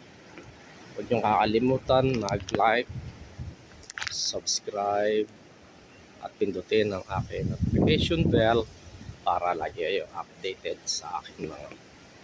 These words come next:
susunod pang mga video. Let's go guys! Samahan niyo akong mamasyal. So,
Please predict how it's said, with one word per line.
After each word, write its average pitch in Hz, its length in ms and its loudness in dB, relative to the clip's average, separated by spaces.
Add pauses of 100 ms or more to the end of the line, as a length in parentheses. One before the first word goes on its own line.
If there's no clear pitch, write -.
(120)
susunod 107 560 -2
pang 95 240 -2 (320)
mga 87 240 -14
video. - 320 -10 (1040)
Let's 135 400 0
go 135 160 6
guys! 104 480 -2 (2000)
Samahan 104 560 0
niyo 113 160 4
akong 110 240 -2
mamasyal. 104 480 0 (1120)
So, 92 480 -4